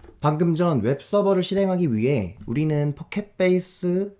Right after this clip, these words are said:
띄고 서버라는 명령어를 통해서 웹서버를 실행을 했는데요. 이걸 실행하는 순간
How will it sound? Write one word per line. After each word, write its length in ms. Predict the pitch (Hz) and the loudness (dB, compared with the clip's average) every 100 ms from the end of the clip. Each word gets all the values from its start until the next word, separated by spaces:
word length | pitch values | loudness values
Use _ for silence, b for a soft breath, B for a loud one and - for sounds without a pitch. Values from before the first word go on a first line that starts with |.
| _ | _
띄고 500 | 208 214 147 151 190 - | -4 -4 -2 -2 -4 -8
서버라는 1040 | - 202 202 202 160 127 135 151 107 92 | -2 0 2 0 2 0 0 0 -2 -2
명령어를 500 | 110 139 151 147 131 | -2 0 0 0 -4
통해서 380 | - 147 131 110 | -4 -6 -4 -4
웹서버를 500 | 107 - 139 123 117 | -4 -4 -4 -4 -6
실행을 360 | 147 165 131 | -6 -6 -4
했는데요. 640 | 143 175 131 101 113 101 90 B B B | -2 -2 -2 -4 -4 -6 -8 B B B
이걸 280 | 135 143 180 | -2 4 4
실행하는 480 | 170 185 214 208 196 | 4 0 2 2 0
순간 520 | 180 156 170 127 90 | -2 -2 0 -2 -4